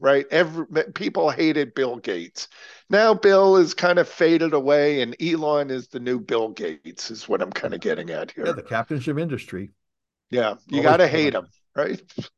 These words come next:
Speaker 2: Well, they always have hateable, re-, hateable things they do, like, like underpay the workers or exploit people in various ways. You know, they, they do some damage in, along with creating something.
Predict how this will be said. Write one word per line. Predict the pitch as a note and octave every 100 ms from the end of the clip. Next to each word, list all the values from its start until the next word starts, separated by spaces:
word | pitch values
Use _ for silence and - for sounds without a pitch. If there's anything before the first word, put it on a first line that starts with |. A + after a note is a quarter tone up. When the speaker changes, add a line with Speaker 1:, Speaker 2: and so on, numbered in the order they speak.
| _
Speaker 2:
Well, | G3 A3 A#3 A#3+
they | D3 D#3+ E3
always | D3+ F3+ G3 -
have | E3+ F3 - _ _ _ _ _ _
hateable, | - E3 E3+ D3 B2+
re-, | A#2 F3 -
hateable | - D3+ D#3+ C#3+
things | D3+ C#3+
they | B2 C3
do, | B2 D#3+ F2
like, | F2 F2+ F#2+ _ _ _
like | G2 G2
underpay | G#2+ A2 A2 A2
the | A2
workers | G2+ G#2 G#2+ A2 G#2+ G#2
or | G2+
exploit | G#2 - A2 G#2+
people | A2+ G#2+ G#2
in | G2
various | G2+ G#2 -
ways. | G2 G#2+ A2
You | G#2+
know, | G#2+
they, | G#2+ A#2 B2 _ _
they | A#2+ A#2
do | C#3
some | C#3 C3
damage | C3 C3 A#2+ F#2+ F#2+
in, | G2+ G2+ G2 G2+ - _ _ _ _ _ _ _
along | A#2 A2 B2 A#2
with | A2+ -
creating | - A#2+ G#2 F#2
something. | E2+ D2